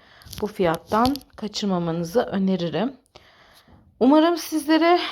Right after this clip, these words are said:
fikir verebilmişimdir. İhtiyacınız olan bir şey görüp, e, değerlendirebilirsiniz. Benim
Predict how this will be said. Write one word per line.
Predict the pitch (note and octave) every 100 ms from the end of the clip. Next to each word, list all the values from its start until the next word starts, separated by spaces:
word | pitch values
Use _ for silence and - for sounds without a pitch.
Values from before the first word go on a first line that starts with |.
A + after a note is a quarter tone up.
| -
fikir | - D4 - D#4+ D#4 C#4
verebilmişimdir. | C#4+ C#4 C4+ C#4+ C#4 C#4+ B3+ A3+ G#3+ A3+ A3+
İhtiyacınız | - G#3 G3+ A3+ A3 A3 A#3 A3+
olan | G#3 G#3+ G#3+ G3+
bir |
şey | - G#3 G#3 G3+
görüp, | - G3 G3+ A3 - _ _ _ _ _ -
e, | F3+ F3+
değerlendirebilirsiniz. | G3 F#3+ F#3+ F#3+ F3+ F3+ F3+ F#3 F#3+ F#3+ - F3 E3 G#3 A#3 -
Benim | G3 G#3 A3